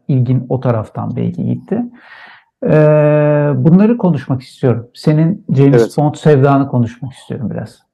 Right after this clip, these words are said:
Speaker 2: Evet, e, Mete şöyle diyeyim abi. Şimdi,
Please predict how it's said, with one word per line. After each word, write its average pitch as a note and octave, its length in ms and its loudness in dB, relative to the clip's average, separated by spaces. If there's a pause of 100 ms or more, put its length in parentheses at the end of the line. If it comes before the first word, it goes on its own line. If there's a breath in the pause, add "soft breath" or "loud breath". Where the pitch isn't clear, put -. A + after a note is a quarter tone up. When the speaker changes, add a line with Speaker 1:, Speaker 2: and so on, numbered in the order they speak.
(1080 soft breath)
Speaker 2:
Evet, G#2+ 220 2 (200)
e, F2+ 340 2 (140)
Mete A2+ 220 -4
şöyle D#3 260 0
diyeyim A2 200 2
abi. A2 260 -6 (120)
Şimdi, B2 360 -6